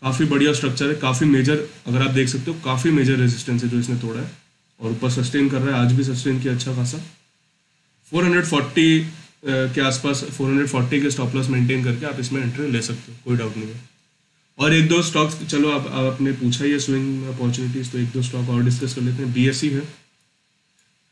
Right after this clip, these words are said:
बीएसई मैंने कल chart भी डाला था, पर बीएसई हमें अभी बाय नहीं करना है। बीएसई या तो हम बाय करेंगे अगर ये सिक्स हंड्रेड सिक्सटी या फिर सिक्स हंड्रेड सेवेंटी तक भी आ जाए, तो हम entry लेंगे बीएसई में, मतलब कम से कम यहाँ से at least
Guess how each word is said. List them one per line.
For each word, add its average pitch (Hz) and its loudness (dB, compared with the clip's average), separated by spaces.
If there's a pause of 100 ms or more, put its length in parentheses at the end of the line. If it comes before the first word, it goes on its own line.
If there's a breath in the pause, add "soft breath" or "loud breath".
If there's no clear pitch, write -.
(360)
बीएसई 135 2
मैंने 143 4
कल 143 0
chart 135 2
भी 147 2
डाला 139 2
था, 175 0
पर 165 0
बीएसई 139 2
हमें 151 2
अभी 139 2
बाय 139 2
नहीं 139 4
करना 127 -2
है। 190 -6 (760)
बीएसई 147 4
या 147 4
तो 165 0
हम 160 4
बाय 151 4
करेंगे 160 2
अगर 160 2
ये 160 4
सिक्स 160 0
हंड्रेड 151 4
सिक्सटी 143 0
या 135 2
फिर 135 0
सिक्स 131 -2
हंड्रेड 147 2
सेवेंटी 139 2
तक 143 -2
भी 135 2
आ 131 2
जाए, 123 0 (680)
तो 143 2
हम 156 4
entry 151 2
लेंगे 156 2
बीएसई 139 2
में, 180 -2
मतलब 135 0
कम 135 0
से 131 0
कम 147 2
यहाँ 139 0
से 139 0
at 127 -4
least 147 0